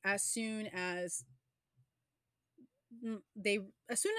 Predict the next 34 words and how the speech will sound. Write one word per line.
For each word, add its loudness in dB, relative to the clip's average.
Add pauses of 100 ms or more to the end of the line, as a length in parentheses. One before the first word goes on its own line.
as 0
the 4
world, 6
or 6
I -2
guess 0
Malaysian 2
Airlines 2
and, 0 (120)
you -6
know, -4 (540)
um, 0 (320)
Malaysia 2
realized 2 (800)
what, 4
you 2
know, 2
what 4
they 2
had 2
on 0
their 0
hands, -2 (520)
they 6
began 2
search -2
and -2
rescue 0
efforts -2 (760)
in 4
the -2
Southeast 2
Asian 0
region -2